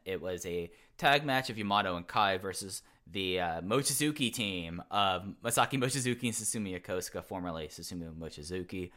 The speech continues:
And Yamato got the pin on Masaki Mochizuki. And something that, like, I've kind of been taking away from this over, like, the last few months is it does seem like that Masaki Mochizuki, as he's doing a little bit more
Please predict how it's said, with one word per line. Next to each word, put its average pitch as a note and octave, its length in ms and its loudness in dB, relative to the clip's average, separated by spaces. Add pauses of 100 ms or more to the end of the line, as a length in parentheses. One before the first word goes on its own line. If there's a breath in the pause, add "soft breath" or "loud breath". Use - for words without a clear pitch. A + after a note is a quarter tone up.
(280 soft breath)
And F#2 380 2 (240 soft breath)
Yamato G#2+ 560 8
got G2 280 4
the G2+ 60 -6
pin G#2 360 0
on G2 180 -6
Masaki G#2+ 360 0
Mochizuki. G#2 760 -2
And - 180 -2
something B3 280 0
that, G3+ 180 4
like, F3+ 200 0
I've D3+ 220 -2
kind D#3 160 2
of D#3+ 80 -2
been E3+ 100 -4
taking D3 360 -2
away A2 560 0 (400)
from G#2 400 2
this F#2+ 240 -2
over, A2 160 0
like, F#2+ 120 -2
the G#2+ 80 -10
last G2 300 0
few G2 200 -6
months F#2+ 500 -4 (100)
is F#2 440 -4 (760)
it D3 240 -8
does A#3+ 320 2
seem A3 480 2
like B2 460 2
that B2 380 0
Masaki D3 440 0
Mochizuki, C#3 560 -4
as A2 100 -6
he's A2 180 -6
doing C#3+ 200 -4
a D3 60 -2
little A#2+ 260 2
bit C3+ 240 0
more G#2+ 540 0